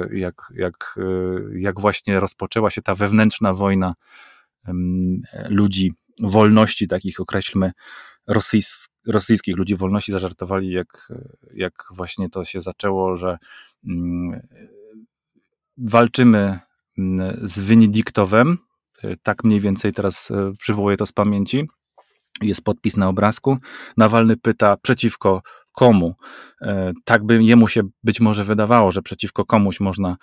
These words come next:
mm, walczyć, a F B K walczy właśnie przeciwko Wenedyktowowi, czyli z Wenediktowem. Tam jest taka gra słów i ten mem dosyć bys-, bystro, jakby to powiedzieli, mm, Rosjanie i nie tylko Rosjanie po rosyjsku, e,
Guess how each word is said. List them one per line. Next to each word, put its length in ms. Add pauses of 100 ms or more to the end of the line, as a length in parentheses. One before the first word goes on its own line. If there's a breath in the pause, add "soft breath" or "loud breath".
(340 loud breath)
mm, 240
walczyć, 340
a 100
F 80
B 140
K 140
walczy 360
właśnie 320 (100)
przeciwko 600
Wenedyktowowi, 960
czyli 220
z 320
Wenediktowem. 680
Tam 140
jest 140
taka 180
gra 180
słów 300
i 120
ten 260
mem 240 (340 loud breath)
dosyć 300
bys-, 360
bystro, 480 (180)
jakby 220
to 100
powiedzieli, 540 (640 loud breath)
mm, 340 (400)
Rosjanie 540 (260)
i 80
nie 120
tylko 280
Rosjanie 500
po 80
rosyjsku, 540 (200 loud breath)
e, 420